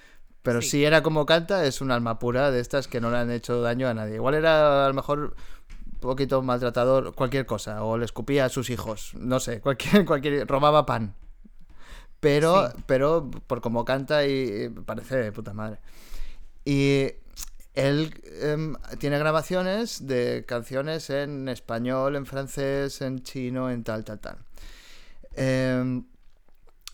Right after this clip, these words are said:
Speaker 1: eh, muchos cantantes también, eh, Montserrat Caballé tiene versiones de canciones famosas en varios idiomas también. O sea, mucha gente, pero al final es una, una cuestión,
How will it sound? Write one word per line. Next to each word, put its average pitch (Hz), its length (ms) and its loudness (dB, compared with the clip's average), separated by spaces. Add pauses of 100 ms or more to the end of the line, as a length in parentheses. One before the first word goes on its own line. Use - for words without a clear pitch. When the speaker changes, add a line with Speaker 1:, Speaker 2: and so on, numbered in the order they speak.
(200)
Speaker 1:
eh, 120 600 -2
muchos 123 520 -2
cantantes 139 500 0
también, 131 360 0
eh, 113 480 0
Montserrat 120 400 0
Caballé 131 460 2
tiene 147 280 2
versiones 139 540 0
de 139 160 0
canciones 139 520 -2
famosas 160 720 -2
en 123 140 0
varios 127 340 0
idiomas 147 540 0
también. 110 420 -4
O 113 40 -8
sea, 127 160 -2
mucha 139 220 -2
gente, 160 500 -2 (1400)
pero 131 160 0
al 123 60 0
final 131 300 0
es 156 120 -4
una, 117 300 -2
una 117 220 -2
cuestión, 135 680 -2